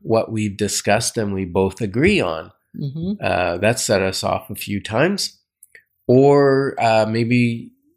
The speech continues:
Speaker 1: we've set an amount of money that we'll spend without connecting with the other person.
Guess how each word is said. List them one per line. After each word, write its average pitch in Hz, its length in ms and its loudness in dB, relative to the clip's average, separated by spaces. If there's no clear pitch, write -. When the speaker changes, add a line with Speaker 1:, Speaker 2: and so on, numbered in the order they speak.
Speaker 1:
we've 113 260 0
set 117 360 0
an 107 380 -2
amount 113 480 0
of 113 100 -2
money 113 760 0
that 110 220 4
we'll 107 260 0
spend 120 680 2
without 117 540 2
connecting 98 520 -2
with 95 100 -8
the 127 100 0
other 151 160 0
person. 98 480 -8